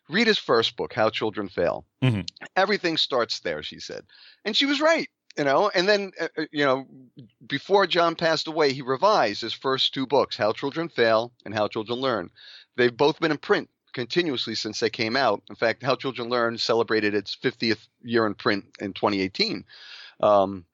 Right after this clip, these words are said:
Speaker 1: and it, it's really, um, you know, uh, interesting to me how once I started reading How Children Fail, and he was talking about being a teacher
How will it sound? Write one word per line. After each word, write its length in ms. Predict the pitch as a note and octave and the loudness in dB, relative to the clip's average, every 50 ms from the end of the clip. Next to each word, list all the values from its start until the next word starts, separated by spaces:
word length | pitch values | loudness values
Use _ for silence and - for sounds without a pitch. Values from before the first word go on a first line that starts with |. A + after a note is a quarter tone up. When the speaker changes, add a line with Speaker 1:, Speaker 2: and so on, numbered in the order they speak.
| _ _ _ _ _ _ _ _ _ _ _ _ _ | _ _ _ _ _ _ _ _ _ _ _ _ _
Speaker 1:
and 360 | - C3+ C3 B2+ B2 B2+ C#3 - | -2 0 0 0 0 -2 0 0
it, 160 | D3 D3 - | 0 2 2
it's 240 | - D#3 C#3 - E3 | 0 -2 -2 -2 0
really, 340 | A3 A#3+ A3 F#3+ F3 D#3+ - | 4 4 6 6 4 4 4
um, 500 | D3 C3+ B2+ B2 A#2+ A#2+ A#2 A2+ A2 - - _ _ _ _ - - - _ - | 4 4 6 4 4 2 -2 -8 -12 -14 -20 _ _ _ _ -20 -20 -20 _ -4
you 80 | D3 | 0
know, 80 | B2+ A2 | 0 0
uh, 220 | G#2+ - - - - - - - - - - _ _ _ _ _ _ B2 A2+ _ _ - | 0 -2 -4 -10 -12 -12 -16 -18 -18 -20 -20 _ _ _ _ _ _ -20 -20 _ _ 0
interesting 420 | G3 G3+ - G#3+ D#3+ - D3+ C#3 | 0 0 2 0 0 0 0 0
to 140 | - - C3 | 0 -2 0
me 160 | A#2+ A2+ G#2 | 0 0 0
how 300 | A2 C3 A2+ G#2+ G#2 A2 - _ - - - - - _ _ | 2 2 2 2 2 0 -4 _ -20 -20 -20 -20 -20 _ _
once 320 | - B2 E3 A3+ C4+ - - | 0 2 2 2 2 2 0
I 80 | A3 | 0
started 300 | G#3+ - - G3 F#3 D#3 | 2 2 2 2 0 0
reading 300 | C#3+ D#3 D#3 D3+ D#3 D3 | 0 0 0 2 2 0
How 180 | D3 D3+ C#3+ D3 | 0 0 0 0
Children 400 | - - C#3+ C3+ A#2+ B2+ A#2+ A2+ | 0 -4 -6 -6 -6 -8 -10 -10
Fail, 580 | - - D3 C#3 C3 A#2+ A2 G2 F#2 G2 G2+ - - | -4 0 2 2 4 4 2 2 0 -2 -6 -10 -12
and 100 | A2+ A2+ | -12 -10
he 40 | A2 | -10
was 160 | G#2+ - - | -10 -12 -4
talking 400 | - D3+ E3 F3 - - D3 C3 | 0 0 0 0 0 -2 -6 -4
about 320 | A#2 A#2 A#2 G#2+ G#2+ G#2+ - G#2+ G2+ - | 0 2 2 2 2 0 -4 -10 _ -4
being 340 | C3+ D#3 D#3+ E3 D#3+ D3+ - | 0 0 0 0 0 -2 -6
a 100 | A#2 A2+ _ - | -8 -10 _ -14
teacher 680 | - - - A3 C4 - - - - F#2 D#2 C2+ C#2+ | -12 -8 -6 -6 -4 -2 -2 -2 0 -2 -4 -6 -8